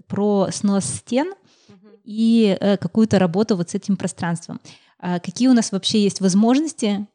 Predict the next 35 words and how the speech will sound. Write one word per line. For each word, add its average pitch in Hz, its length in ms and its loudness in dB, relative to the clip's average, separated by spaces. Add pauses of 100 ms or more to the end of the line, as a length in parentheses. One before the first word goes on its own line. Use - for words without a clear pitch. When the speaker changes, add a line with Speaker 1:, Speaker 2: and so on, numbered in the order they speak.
(120)
Speaker 1:
и, 196 520 0
э, 196 200 -4
на 202 160 2
что 233 220 0
можно 202 300 4
рассчитывать? 170 520 -4
Мы 190 80 0
заходим 180 300 -2
в - 60 -12
квартиру 254 400 0
и 190 180 0
говорим: 175 360 -2
«Эх, - 280 -6
всё - 220 -2
мы 190 100 2
тут - 120 -14
снесём 240 580 0
и 202 160 -6
переделаем». 170 580 -4
Speaker 2:
Мгм, 208 160 -8 (200)
мгм. 190 80 -10
Speaker 1:
Как 190 140 0
же 196 80 2
всё - 140 -2
на 185 80 -2
самом 180 300 -4
деле? 165 280 -10 (240)
Speaker 2:
А, 208 460 -10
ну, 254 260 -6
я, 233 520 -8
э, 196 200 -16 (560)
рассказываю. 170 720 -8 (180)
А, 180 300 -8 (120)
есть, 269 500 -8
а, 180 640 -10